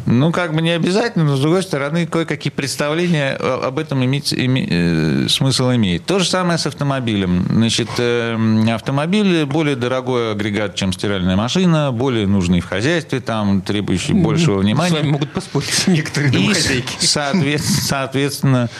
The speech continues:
Speaker 1: э, может быть, некоторого большего понимания. Особо физико-химических знаний как бы не требуется. На самом деле требуется понимать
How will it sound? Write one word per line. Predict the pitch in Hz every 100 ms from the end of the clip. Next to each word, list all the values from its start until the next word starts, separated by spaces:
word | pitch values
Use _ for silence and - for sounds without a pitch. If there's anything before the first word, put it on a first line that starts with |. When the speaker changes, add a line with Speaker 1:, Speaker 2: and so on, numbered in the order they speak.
| - - -
Speaker 1:
э, | - 110 110 110 -
может | 104 131 123
быть, | 123
некоторого | 131 127 113 110
большего | 104 113 113
понимания. | 98 104 98 90 80
Особо | 104 - 202 185
физико-химических | - 160 151 143 - 147 127 - 123
знаний | 123 139 135 127 120 101
как | - 113
бы | 113
не | 127
требуется. | 127 175 147 110 -
На | 101 110
самом | 160 165 147
деле | 131 117
требуется | 131 139 127 107
понимать | 101 117 120 131 -